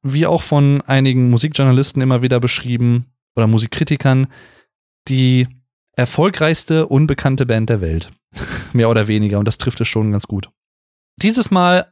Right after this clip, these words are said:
Open Air in Bonn, Kunstrasen, Bonn-Gronau. Das zweite Mal, dass ich dort an dieser Location war. Eigentlich sehr, sehr cool.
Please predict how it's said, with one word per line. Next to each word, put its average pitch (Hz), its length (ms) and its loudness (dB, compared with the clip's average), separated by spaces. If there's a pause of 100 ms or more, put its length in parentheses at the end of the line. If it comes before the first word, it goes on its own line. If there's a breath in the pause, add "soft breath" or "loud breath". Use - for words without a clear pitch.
Open 139 280 -2
Air 156 400 -2 (320)
in 123 340 2
Bonn, 156 380 2 (220)
Kunstrasen, 151 1000 0
Bonn-Gronau. 120 800 0 (320 loud breath)
Das - 180 -2
zweite 214 240 0
Mal, 202 160 2
dass 170 120 0
ich 156 140 -2
dort 156 500 0 (500)
an 123 100 -2
dieser 123 180 2
Location 120 580 0
war. 95 320 -4 (240)
Eigentlich 190 260 -2
sehr, 165 120 0
sehr 131 120 -2 (100)
cool. 139 400 2